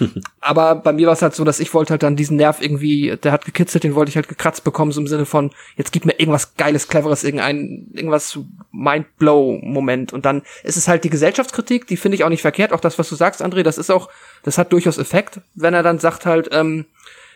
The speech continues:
Speaker 2: er hat's einfach gemacht, weil er es kann, weil er ist reich. Es ist halt so, die Reichen regieren die Welt und du musst halt dich jetzt hier quasi reinstürzen, damit du deiner Tochter mit etwas Glück dann noch die, äh, ja, Zukunft finanzieren kannst, während andere Leute halt einfach so einen kranken Scheiß machen aus,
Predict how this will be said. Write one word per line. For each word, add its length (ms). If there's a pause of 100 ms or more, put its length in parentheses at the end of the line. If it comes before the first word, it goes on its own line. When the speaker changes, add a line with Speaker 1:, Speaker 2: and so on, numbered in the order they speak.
(160)
Speaker 2:
er 200
hat's 140
einfach 260
gemacht, 260
weil 100
er 40
es 120
kann, 180
weil 100
er 60
ist 160
reich. 260
Es 120
ist 140
halt 120
so, 80
die 80
Reichen 280
regieren 300
die 120
Welt 220
und 120
du 60
musst 220
halt 140
dich 120
jetzt 140
hier 100
quasi 300
reinstürzen, 540
damit 220
du 40
deiner 240
Tochter 420 (580)
mit 180
etwas 320
Glück 260
dann 160
noch 180
die, 280
äh, 520
ja, 200
Zukunft 340
finanzieren 480
kannst, 380
während 160
andere 200
Leute 280
halt 140
einfach 220
so 100
einen 80
kranken 260
Scheiß 280
machen 240
aus, 240